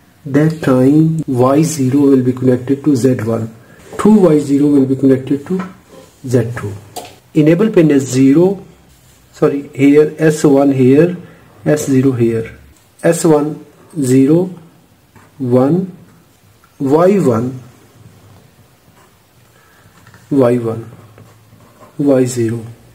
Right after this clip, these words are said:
zero, one, zero, Y two at output.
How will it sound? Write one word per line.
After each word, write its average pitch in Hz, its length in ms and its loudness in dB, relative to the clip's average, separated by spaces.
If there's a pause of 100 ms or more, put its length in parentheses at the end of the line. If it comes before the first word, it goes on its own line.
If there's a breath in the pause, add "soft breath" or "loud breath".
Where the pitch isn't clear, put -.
(340)
zero, 170 640 2
one, 147 600 0 (160)
zero, 139 600 2 (2000)
Y 156 480 0
two 143 500 0 (480)
at 151 280 0
output. 104 560 -8